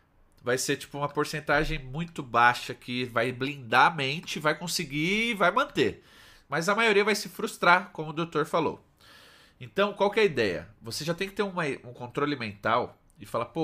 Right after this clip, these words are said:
ouvi a live dos caras, interessante, eu posso comer mais de uma quantidade de um alimento, me saciar", né? Então,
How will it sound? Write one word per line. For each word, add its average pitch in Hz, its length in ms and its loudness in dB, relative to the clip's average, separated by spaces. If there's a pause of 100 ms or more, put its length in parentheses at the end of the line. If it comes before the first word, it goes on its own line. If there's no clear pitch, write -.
ouvi 110 360 -4
a 139 60 0
live 131 260 -2
dos 107 160 -16
caras, 117 640 -4
interessante, 160 840 -8
eu 107 100 -18
posso 143 220 -6
comer 135 440 -8 (320)
mais 131 280 -2
de 147 80 -10
uma 131 100 -10
quantidade 120 480 -6
de 123 60 -8
um - 20 -4
alimento, 107 640 -10 (320)
me 120 80 -14
saciar", 110 840 -2
né? 101 240 -8 (720)
Então, 165 360 -4